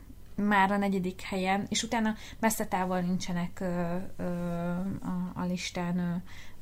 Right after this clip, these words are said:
ö, nem magyar szerzők, és amire én magyarul, magyar szerzőre szavaztam, és csak a hetvenegyedik lett,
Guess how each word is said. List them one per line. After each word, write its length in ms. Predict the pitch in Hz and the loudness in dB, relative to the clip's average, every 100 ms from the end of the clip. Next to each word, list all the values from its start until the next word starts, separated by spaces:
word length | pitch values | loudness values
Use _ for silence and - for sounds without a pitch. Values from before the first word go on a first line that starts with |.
| 185 | -2
ö, 240 | 185 180 185 | 0 2 2
nem 160 | 185 | 2
magyar 360 | 185 185 175 175 | 2 2 0 0
szerzők, 640 | - 240 262 262 294 285 - - - | -2 0 0 2 2 0 -6 -14 -6
és 120 | - | 2
amire 400 | 208 208 214 214 | 4 6 6 6
én 100 | 214 | 6
magyarul, 480 | 240 233 196 180 180 | 8 6 4 2 0
magyar 600 | 190 202 190 185 180 180 - | 0 2 2 4 2 0 -4
szerzőre 520 | 185 - 190 190 180 | -6 -2 -2 0 -2
szavaztam, 420 | 185 220 208 - 180 | -2 -2 -2 -2 -2
és 80 | |
csak 140 | 190 196 | 0 -2
a 40 | |
hetvenegyedik 1000 | 196 226 - - 208 208 202 196 - - | 0 0 0 0 2 2 0 0 0 0
lett, 340 | 233 247 - | 4 4 2